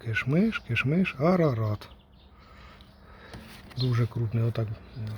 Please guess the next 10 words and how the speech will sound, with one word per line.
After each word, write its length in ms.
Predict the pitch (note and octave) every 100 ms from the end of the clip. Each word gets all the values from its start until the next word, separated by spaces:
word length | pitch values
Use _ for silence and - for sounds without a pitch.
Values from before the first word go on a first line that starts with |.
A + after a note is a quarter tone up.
| -
щоб 120 | A2+
ви 80 | A2+
побачили. 640 | G#2 A#2+ F3 E3+ D3 C3+ - - - - - - - - - - A#2
На 100 | A2+
ладоні 420 | A#2+ B2 B2 A#2
ложу. 400 | B2 E3 C#3+ B2 - D#2+ - - - - - - - - - - - - - - - -
Дивіться, 320 | A2+ A2+ G#2+
яка 200 | A2+ A2+
ягода. 400 | C3 D3+ A#2+ A#2 - - - - - - - - - -
Дивіться. 300 | A2 G2+ -